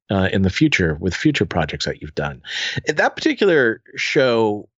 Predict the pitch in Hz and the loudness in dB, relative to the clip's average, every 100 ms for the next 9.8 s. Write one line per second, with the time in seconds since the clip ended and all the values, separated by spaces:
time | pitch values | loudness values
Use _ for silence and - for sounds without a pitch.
0 | _ _ - 165 175 170 131 127 170 - | _ _ -8 -2 0 2 0 2 2 0
1 | - 139 - 160 135 110 101 95 - - | -2 -2 0 2 2 0 -4 -12 -20 -20
2 | - - 135 120 - - - 160 156 135 | -20 -2 0 0 -6 -6 0 2 2 2
3 | 127 120 - _ - 151 143 180 247 190 | 0 -2 -6 _ -10 -6 2 2 2 0
4 | 120 92 82 - 123 - - - 123 117 | -2 -2 -8 -6 -6 -4 -6 -2 -2 0
5 | 110 101 123 131 - 135 151 131 - 127 | -2 -6 -4 -4 0 2 4 2 0 -2
6 | 117 113 - 170 190 110 101 104 - - | -2 -2 0 2 2 -2 -2 -8 -14 -20
7 | - - - 127 123 117 101 127 123 120 | -20 -14 0 2 4 2 0 0 0 -2
8 | 127 170 175 120 - 131 151 131 - - | 0 2 2 0 -2 -2 -2 -4 -8 -20
9 | - - - - - 147 135 127 | -20 -20 -20 -14 -6 -2 -2 -4